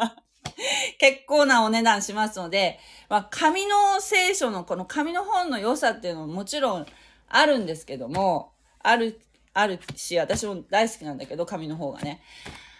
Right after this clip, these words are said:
あの、今、アプリで、えー、誰でも無料で読むことができますのでね、聖書にちょっと興味があるなっていう方はですね、ぜひダウンロードして、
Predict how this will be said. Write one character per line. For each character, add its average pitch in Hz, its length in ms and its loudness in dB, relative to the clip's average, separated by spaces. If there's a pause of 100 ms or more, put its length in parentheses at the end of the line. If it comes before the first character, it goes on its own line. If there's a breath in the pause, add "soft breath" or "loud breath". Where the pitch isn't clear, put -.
(260 loud breath)
あ 208 160 0
の、 208 80 -2
今、 240 480 4 (500)
ア 226 140 4
プ 277 160 0
リ 247 120 2
で、 165 360 4 (680)
え 113 580 -8
ー、 - 40 -20
誰 170 260 4
で 262 100 6
も 294 380 2
無 190 160 -4
料 240 180 4
で 247 80 4
読 247 120 2
む 233 80 -4
こ 208 80 -4
と 175 100 -2
が 143 80 -2
で 147 120 -8
き 190 100 -12
ま 220 140 -4
す 208 100 -10
の 147 100 -8
で 127 120 -16
ね、 190 360 -6 (520)
聖 208 220 -2
書 202 160 -2
に 160 120 -8
ち 185 100 -10
ょ - 20 -8
っ 175 40 -12
と 170 100 -8
興 190 180 -4
味 196 120 -6
が 165 240 -2 (180)
あ 180 120 0
る 185 80 -4
な 180 120 -2
っ 185 80 -10
て 165 100 -10
い 160 80 -6
う 151 60 -8
方 175 240 -4
は 165 80 2
で 135 80 -8
す - 120 -14
ね、 147 80 -10
ぜ 165 140 0
ひ 151 340 -10 (300)
ダ 156 180 -2
ウ 185 40 -6
ン 208 40 -4
ロ 214 120 2
ー - 20 -4
ド 180 100 -4
し - 100 -10
て、 143 400 -2